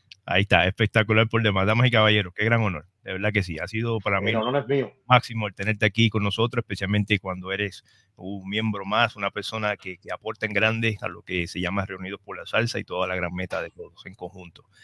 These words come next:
Speaker 1: Gracias de todo corazón, felicidades a ti a lo que estás haciendo, mucha salud a tu familia,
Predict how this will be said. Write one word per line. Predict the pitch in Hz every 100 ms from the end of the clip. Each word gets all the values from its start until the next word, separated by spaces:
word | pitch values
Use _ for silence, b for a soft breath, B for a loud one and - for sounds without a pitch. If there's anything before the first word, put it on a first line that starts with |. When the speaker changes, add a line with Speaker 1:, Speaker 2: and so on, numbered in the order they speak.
| b b
Speaker 1:
Gracias | - 110 117
de | 107
todo | 110 110
corazón, | 107 95 127
felicidades | 120 98 90 101 117
a | 110
ti | 104
a | 110
lo |
que | 104
estás | - 107
haciendo, | 104 131 131 120
mucha | 107 107
salud | 101 110 107
a |
tu | 104 101
familia, | 95 107 123 113